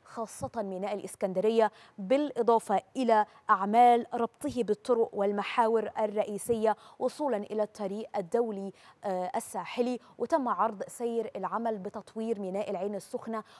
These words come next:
ومستجدات تطوير ميناء دمياط، خاصة تعميق الممر الملاحي وتطوير حاجز الأمواج، إلى جانب إنشاء محطة الحاويات بالمينا، محطة تحيا مصر لخدمة حركة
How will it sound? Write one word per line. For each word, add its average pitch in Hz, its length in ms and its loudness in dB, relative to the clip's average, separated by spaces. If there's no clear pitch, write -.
ومستجدات 220 840 -4
تطوير 226 360 -6
ميناء 202 260 -6
دمياط، 190 440 -2
خاصة 285 560 -6
تعميق 226 520 -6
الممر 233 600 0
الملاحي 233 640 -2
وتطوير 226 640 -4
حاجز 226 500 -4
الأمواج، 208 520 0
إلى 269 260 6
جانب 254 340 0
إنشاء 233 420 0
محطة 208 420 -4
الحاويات 208 680 0
بالمينا، 214 460 -2
محطة 214 420 -2
تحيا 233 400 0
مصر 277 380 -2
لخدمة 226 480 0
حركة 240 400 -2